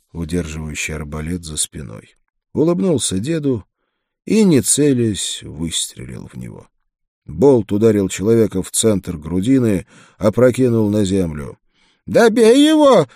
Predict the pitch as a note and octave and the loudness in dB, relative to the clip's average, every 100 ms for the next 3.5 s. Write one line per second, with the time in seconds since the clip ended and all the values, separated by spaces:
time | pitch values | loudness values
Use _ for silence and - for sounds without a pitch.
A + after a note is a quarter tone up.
0 | _ - A2 - F2 E2 F2 E2 D#2+ D#2 | _ -4 -2 -2 -6 -4 -4 -6 -10 -8
1 | E2 C#3 B2+ A2 F2+ F2+ E2+ G2+ F#2+ F#2+ | -2 0 0 -4 -4 -8 -6 -4 -2 0
2 | F#2+ G2+ F#2 D#2 - C2+ - E3 D4+ E4+ | 0 -2 -2 -4 -8 -10 -2 2 4 4
3 | D#4+ C4+ G#3+ D#3+ | 4 6 6 4